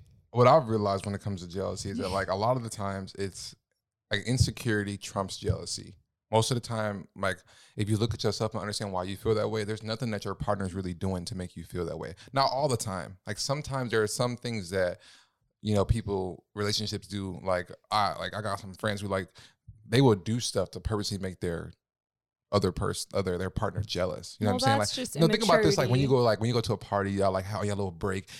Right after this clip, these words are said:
Speaker 1: and then, like, I'm, like, dancing with a
Speaker 2: On your
Speaker 1: girl.
Speaker 2: break,
Speaker 1: I'm just
Speaker 2: okay.
Speaker 1: saying, like, stuff like that, like, like, oh, like, high school stuff, like, oh, we broken up, like, and, like, you go hug a guy, like, stuff like that. You know
Speaker 2: Okay,
Speaker 1: what I'm
Speaker 2: but I
Speaker 1: saying?
Speaker 2: think that comes down to, like,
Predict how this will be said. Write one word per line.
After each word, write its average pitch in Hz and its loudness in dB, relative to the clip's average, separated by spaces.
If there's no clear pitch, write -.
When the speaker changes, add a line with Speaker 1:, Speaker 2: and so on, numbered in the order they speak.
Speaker 1:
and 104 -4
then, 101 -2
like, 90 -4
I'm, 110 4
like, 101 -2
dancing 107 -2
with 104 2
a - -4
Speaker 2:
On 370 4
your - 6
Speaker 1:
girl. - 0
Speaker 2:
break, 220 -4
Speaker 1:
I'm 226 4
just 202 8
Speaker 2:
okay. 208 4
Speaker 1:
saying, 185 4
like, 135 0
stuff 196 0
like 143 0
that, 101 0
like, 95 -2
like, 113 -4
oh, 131 2
like, 107 0
high 113 -4
school 95 -8
stuff, - -6
like, 95 -4
oh, 107 -2
we 117 2
broken 101 -2
up, 101 -2
like, 95 -2
and, 98 -10
like, 98 -6
you 120 0
go 113 4
hug 107 -4
a 101 -6
guy, 92 0
like, 95 -6
stuff - 0
like - -2
that. 110 -2
You - -4
know - 2
Speaker 2:
Okay, 277 2
Speaker 1:
what 240 0
I'm 247 2
Speaker 2:
but 247 2
I 247 2
Speaker 1:
saying? 240 0
Speaker 2:
think 254 -6
that 214 0
comes 220 -8
down 202 -4
to, 202 -10
like, - -10